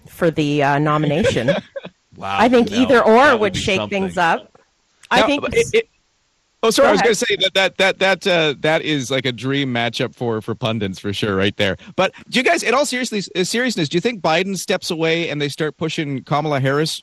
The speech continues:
Speaker 3: forward a bit more? Uh, do, is, is that even a possibility?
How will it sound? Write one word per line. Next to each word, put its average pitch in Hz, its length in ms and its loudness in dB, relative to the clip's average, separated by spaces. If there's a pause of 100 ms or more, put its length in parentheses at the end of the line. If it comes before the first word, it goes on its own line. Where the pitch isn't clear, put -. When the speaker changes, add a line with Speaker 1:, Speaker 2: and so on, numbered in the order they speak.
Speaker 3:
forward 165 560 -2
a 156 100 0
bit 151 200 -2
more? 165 240 -2
Uh, 123 340 -6
do, 131 240 -6
is, 143 300 -2
is 147 100 -2
that 175 240 0 (220)
even 160 240 -2
a 139 40 -2
possibility? 147 680 -6